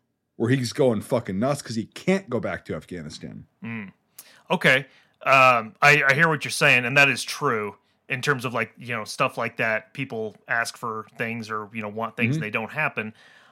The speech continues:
Speaker 2: I just wish it would have been established a bit more rather than, it se-, to me anyway, it seemed like the filmmaker just forgot about it. It's, there's not, like, a scene when, you know, later, bef-, right before they leave or something, he's like,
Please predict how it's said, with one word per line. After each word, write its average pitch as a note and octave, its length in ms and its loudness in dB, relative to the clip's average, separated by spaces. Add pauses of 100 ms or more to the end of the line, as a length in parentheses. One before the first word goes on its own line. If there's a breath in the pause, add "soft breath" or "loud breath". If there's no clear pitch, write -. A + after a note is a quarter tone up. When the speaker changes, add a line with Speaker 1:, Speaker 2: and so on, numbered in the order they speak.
(140 soft breath)
Speaker 2:
I D3+ 160 6
just D3+ 280 0
wish D3 260 -2
it D3 100 2
would C#3 140 2
have B2 180 0
been A#2 460 -2
established B2+ 680 2
a B2+ 40 -6
bit A2+ 160 -6
more A2 220 -8
rather A#2+ 240 0
than, A2+ 200 -6
it C3+ 80 -6
se-, - 200 2 (140)
to E3 100 0
me F#3+ 180 4
anyway, B2+ 380 4
it C3 120 0
seemed D3+ 220 -4
like C3+ 160 2
the A#2 80 -8
filmmaker A#2+ 480 -2
just G#2 160 -10
forgot G#2+ 380 -4
about F2+ 240 -14
it. - 80 -20 (360 soft breath)
It's, C3 160 -8
there's D3 220 0
not, D3+ 160 4
like, C#3+ 140 2
a C#3+ 80 -2
scene C#3 320 0
when, B2 220 0
you A#2 100 -4
know, A#2 100 0
later, A#2 320 -2
bef-, A2 240 -12
right B2 180 0
before B2 280 -8
they A2 80 -4
leave A2+ 240 -6
or G#2 60 -10
something, G#2+ 340 -10
he's A2+ 180 -8
like, G#2 180 -10